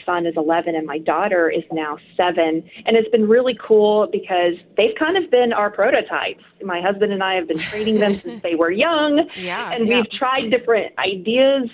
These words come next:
Speaker 1: on them and with them and kind of gotten some of their opinions on these, uh, different parts and pieces that are gonna be part of this curriculum. Like, is this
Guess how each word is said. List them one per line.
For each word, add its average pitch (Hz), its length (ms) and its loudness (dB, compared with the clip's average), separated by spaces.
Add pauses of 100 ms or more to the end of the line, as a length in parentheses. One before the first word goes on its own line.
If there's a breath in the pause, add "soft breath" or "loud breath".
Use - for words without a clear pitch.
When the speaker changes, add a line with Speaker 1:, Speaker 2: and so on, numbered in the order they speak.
(180)
Speaker 1:
on 240 320 0
them 240 300 2
and 165 180 -2
with 220 260 0
them 220 220 2
and 180 280 -6 (100)
kind 359 140 -4
of 359 80 -4
gotten 240 300 -2
some 226 100 0
of 220 80 0
their 196 160 0
opinions 175 640 -2
on 170 380 0 (640 loud breath)
these, 190 380 -2
uh, 170 320 2
different 202 300 -2 (180)
parts 214 360 -2
and 165 140 -2
pieces 226 500 -2
that 165 100 0
are 170 100 2
gonna 175 180 0
be 170 100 -2
part 180 240 -2
of 175 80 0
this 160 160 2
curriculum. 170 460 0
Like, 156 200 -2
is 160 180 2
this 160 140 2